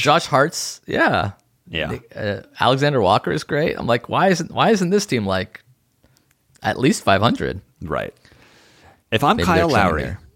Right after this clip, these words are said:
Speaker 2: if I'm Kyle Lowry right now, there's ninety seconds. <laughs> There's ninety seconds, like, we're just podcasters. But there's ninety seconds in Kyle Lowry's life right now where he's waiting for that call from his lawyer. If he's not sitting next to his lawyer and agent right now saying,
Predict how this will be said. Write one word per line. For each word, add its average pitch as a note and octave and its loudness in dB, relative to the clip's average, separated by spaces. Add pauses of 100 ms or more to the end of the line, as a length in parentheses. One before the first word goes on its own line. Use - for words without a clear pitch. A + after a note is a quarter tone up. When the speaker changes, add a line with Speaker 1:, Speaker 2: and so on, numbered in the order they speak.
(120)
Speaker 2:
if G#2 -4
I'm B2+ -4
Kyle D#3+ -2
Lowry F#2+ 0
right F2+ -2
now, D#2+ -6
there's E2+ -2
ninety D3 -2
seconds. G#2 -6
<laughs> - -4 (960)
There's D3 4
ninety E3 0
seconds, F3+ -2
like, C#3+ -4
we're G#3 2
just A3+ -4
podcasters. - -8 (380)
But D3+ 4
there's D3+ 4
ninety G3 4
seconds D#3+ 0
in B2 0
Kyle D#3 4
Lowry's C3 2
life A#2 0
right F2+ -2
now F2 0
where F2 0
he's G#2+ 0
waiting B2 4
for C3+ -2
that A#2 0
call A#2+ 2
from - 2
his G#2 0
lawyer. G2 0
If - -6
he's G2+ 2
not A#2+ 0
sitting B2 2
next G#2+ -2
to A2 0
his F#2 0
lawyer F2 0
and F2 -4
agent F2+ -4
right F#2+ 0
now E2+ -2 (120)
saying, F2+ -2